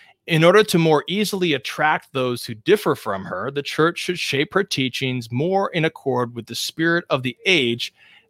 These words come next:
and relax some of her ancient severity and make some concessions to new opinions." So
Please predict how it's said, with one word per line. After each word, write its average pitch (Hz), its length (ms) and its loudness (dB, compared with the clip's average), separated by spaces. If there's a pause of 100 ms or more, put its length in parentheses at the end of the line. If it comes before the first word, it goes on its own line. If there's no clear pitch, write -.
(140)
and 139 180 4
relax 170 420 4
some 156 220 2
of 151 140 2
her 127 180 -2
ancient 139 360 -2
severity 120 840 2 (300)
and 139 180 2
make 156 200 2
some 143 240 0
concessions 127 720 -2
to - 120 -10
new 135 200 -2
opinions." 147 680 -2 (680)
So 139 460 4